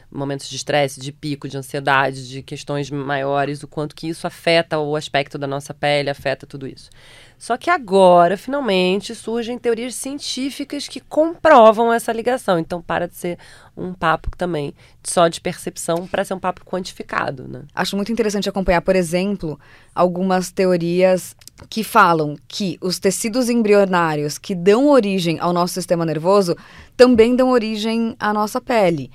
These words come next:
Speaker 2: E aí a gente pode pensar que, ao tratar nosso corpo com experiências sensoriais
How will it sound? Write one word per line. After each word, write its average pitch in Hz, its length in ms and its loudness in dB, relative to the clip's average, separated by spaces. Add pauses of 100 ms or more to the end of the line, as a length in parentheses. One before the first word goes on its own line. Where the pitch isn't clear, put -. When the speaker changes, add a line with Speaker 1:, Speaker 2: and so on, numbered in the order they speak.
Speaker 2:
E 175 80 -2
aí 190 100 4
a 214 60 2
gente 214 180 -4
pode 196 240 4
pensar 202 440 -2
que, - 300 -10
ao 220 160 4
tratar 240 460 2
nosso 277 300 -2
corpo 170 580 2
com 196 260 -2
experiências 196 840 -2
sensoriais 175 880 0